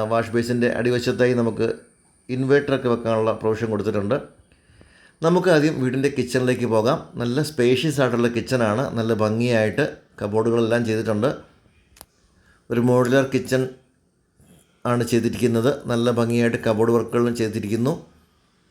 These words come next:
ഒരു സെക്കൻഡ് കിച്ചൺ കൂടി നമുക്ക് ഇവിടെയുണ്ട്. ഇവിടെയും ധാരാളം കബോർഡുകളുണ്ട്.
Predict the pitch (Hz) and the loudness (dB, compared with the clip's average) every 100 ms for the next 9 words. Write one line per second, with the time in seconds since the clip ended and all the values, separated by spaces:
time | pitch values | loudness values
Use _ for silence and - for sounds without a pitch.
0 | _ _ _ _ _ _ _ _ _ _ | _ _ _ _ _ _ _ _ _ _
1 | _ _ _ _ _ _ _ _ _ _ | _ _ _ _ _ _ _ _ _ _
2 | _ _ - - - - - - - 135 | _ _ -20 -20 -20 -12 -2 -2 0 0
3 | 135 135 - 143 135 139 139 135 135 127 | 0 0 0 0 0 0 2 2 2 2
4 | 127 139 143 131 131 123 120 175 - - | 0 0 0 2 2 4 2 0 -2 -14
5 | _ _ _ _ _ _ _ _ _ _ | _ _ _ _ _ _ _ _ _ _
6 | 135 139 143 156 - 123 123 127 135 131 | 2 4 4 2 0 2 4 4 2 0
7 | 120 120 127 127 123 117 | 0 2 2 2 2 2